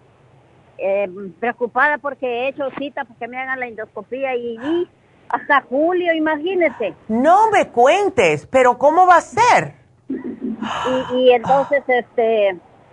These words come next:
Speaker 1: dije yo, le voy a hablar a la doctora a ver si me, me da alguna medicina que me ayude.
Speaker 2: Sí,
Speaker 1: No es
Speaker 2: chica.
Speaker 1: mucho, porque a mí no me duele nada. Yo, yo no
Speaker 2: Ok.
Speaker 1: siento dolor ni nada.
Speaker 2: Ya.
Speaker 1: Yo no, un poco,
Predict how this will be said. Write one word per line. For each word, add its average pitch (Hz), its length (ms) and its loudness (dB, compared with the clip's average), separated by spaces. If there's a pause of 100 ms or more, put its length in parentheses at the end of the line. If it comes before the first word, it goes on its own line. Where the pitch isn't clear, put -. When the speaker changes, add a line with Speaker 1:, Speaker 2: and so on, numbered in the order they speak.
Speaker 1:
dije 226 260 0
yo, 240 120 4
le 233 100 2
voy 220 180 2
a 214 60 4
hablar 214 260 2
a - 40 0
la 214 100 -2
doctora 214 360 -4
a - 20 -2
ver 220 240 -6
si 196 180 -6
me, 175 400 -4 (420)
me 185 160 -4
da 196 140 2
alguna 226 400 -2
medicina 233 520 -4
que 226 140 -6
me 208 120 -6
ayude. 240 400 -4
Speaker 2:
Sí, 180 240 -6
Speaker 1:
No 277 220 -2
es 370 120 2
Speaker 2:
chica. 262 200 -6
Speaker 1:
mucho, 330 520 -4 (240)
porque 285 240 -2
a 285 40 0
mí 311 160 -2
no 349 140 0
me 330 140 -2
duele 285 320 0
nada. 247 400 -2 (220)
Yo, 208 80 -10 (120)
yo 262 80 -2
no 277 60 -12
Speaker 2:
Ok. 254 60 -12
Speaker 1:
siento 254 300 -4
dolor 214 380 -2
ni 214 120 -8
nada. 226 220 -2 (420)
Speaker 2:
Ya. 226 220 4
Speaker 1:
Yo 269 100 -2
no, - 20 -6 (100)
un 254 100 -10
poco, 285 420 0